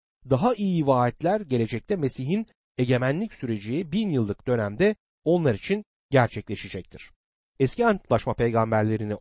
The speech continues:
okuduğunuzda Tanrı'nın İsrail oğullarını kendi topraklarına geri getireceği gerçeğinden kaçamazsınız. Zamanımızda Yahudilerin İsrail'e dönüşü peygamberliğin gerçekleşmesi değildir.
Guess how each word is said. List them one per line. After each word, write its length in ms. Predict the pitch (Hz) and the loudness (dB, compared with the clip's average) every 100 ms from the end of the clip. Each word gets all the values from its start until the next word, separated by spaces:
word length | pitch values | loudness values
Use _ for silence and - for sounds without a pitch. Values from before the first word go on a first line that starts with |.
| - | -4
okuduğunuzda 680 | - 131 120 107 101 123 | -4 0 0 -2 -4 -4
Tanrı'nın 420 | 202 156 131 160 214 | 0 2 2 0 -2
İsrail 420 | - 196 190 139 | -2 4 6 6
oğullarını 440 | 117 110 107 143 | 4 0 0 -2
kendi 280 | 202 156 202 | -2 -2 -2
topraklarına 680 | 190 165 131 - 113 104 85 _ _ _ _ - | -2 0 0 0 -2 -2 -6 _ _ _ _ 0
geri 200 | 143 220 | 2 4
getireceği 560 | 147 113 101 107 104 - | 2 0 -4 -2 -4 0
gerçeğinden 600 | 151 147 135 117 123 208 - _ - | 2 2 2 -6 -2 -4 -4 _ -4
kaçamazsınız. 800 | 170 131 95 85 - - - _ _ | -2 0 -4 -6 -12 -16 -20 _ _
Zamanımızda 560 | - 165 156 135 127 180 | 0 2 4 2 2 2
Yahudilerin 500 | 165 143 131 117 196 | 2 0 -2 -2 -2
İsrail'e 480 | 170 - 170 123 101 | -4 2 4 4 2
dönüşü 380 | 101 95 226 233 | -2 -6 -8 -4
peygamberliğin 880 | 165 156 147 143 135 127 147 233 185 | 0 2 2 2 4 4 0 -4 2
gerçekleşmesi 720 | 160 131 127 110 - 131 214 | 2 2 -2 -6 -6 -6 0
değildir. 420 | 170 92 67 - | 2 0 -6 -16